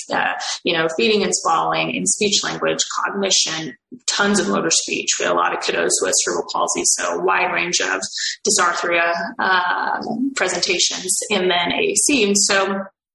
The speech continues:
I am kind of just dove in, and I am the type of person to, um, I like to ask questions. I probably, I, I probably annoyed all my professors in school, <laughs> looking back on it now that I've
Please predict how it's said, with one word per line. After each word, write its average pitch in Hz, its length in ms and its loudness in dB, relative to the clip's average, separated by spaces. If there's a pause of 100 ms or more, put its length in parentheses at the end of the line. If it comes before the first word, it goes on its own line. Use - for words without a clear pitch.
(360)
I 220 680 2 (400)
am 208 440 0 (340)
kind 240 180 4
of 226 60 2
just 208 160 2
dove 170 200 2
in, 180 460 0
and 185 440 4 (200)
I 185 240 2
am 196 100 0
the 190 220 2
type 190 180 0
of 202 80 -8 (140)
person 180 580 -2 (160)
to, 185 440 4 (160)
um, 202 680 -2 (400)
I 185 200 4
like 170 300 2
to - 140 -4
ask 208 260 0
questions. 247 540 2
I 196 160 0
probably, 175 540 0
I, 170 280 0
I 185 140 2 (240)
probably 185 220 0
annoyed 180 380 0
all 208 160 4
my 190 120 2
professors 202 840 0
in 202 80 2
school, 214 560 2 (180)
<laughs> 349 180 0
looking 233 500 4
back 202 260 2
on 220 160 4
it 240 180 4
now 190 120 4
that 190 120 4
I've 196 140 0